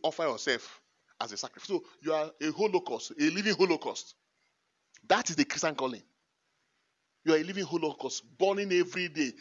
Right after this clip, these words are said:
The fire burning you is what? The Holy Spirit. You see? So you must be producing sweet smelling what? Aroma.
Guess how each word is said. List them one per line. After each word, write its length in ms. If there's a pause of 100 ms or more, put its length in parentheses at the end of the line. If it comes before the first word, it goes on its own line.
The 180
fire 400
burning 440
you 240
is 180
what? 240 (180)
The 80
Holy 280
Spirit. 400 (2000)
You 80
see? 260 (320)
So 140
you 160
must 160
be 80
producing 540
sweet 380
smelling 540
what? 320 (220)
Aroma. 640